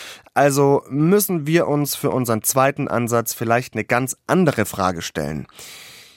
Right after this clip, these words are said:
Was gibt es denn noch so auf dem Markt? Und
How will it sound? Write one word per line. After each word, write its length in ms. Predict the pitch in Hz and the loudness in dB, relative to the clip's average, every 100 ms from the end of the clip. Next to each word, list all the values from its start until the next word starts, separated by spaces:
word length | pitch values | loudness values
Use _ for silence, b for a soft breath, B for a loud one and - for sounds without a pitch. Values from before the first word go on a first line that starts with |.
| B _ | B _
Was 360 | 104 147 202 - | -2 0 0 -2
gibt 240 | 196 - | -4 -2
es 140 | 151 - | -2 0
denn 220 | 143 143 | 0 2
noch 180 | 165 - | 0 0
so 160 | - | 0
auf 180 | 90 - | 0 -2
dem 120 | 95 | -6
Markt? 440 | 92 57 - - - _ _ - | -6 -8 -12 -16 -20 _ _ -4
Und 400 | 101 98 - | -2 -2 -6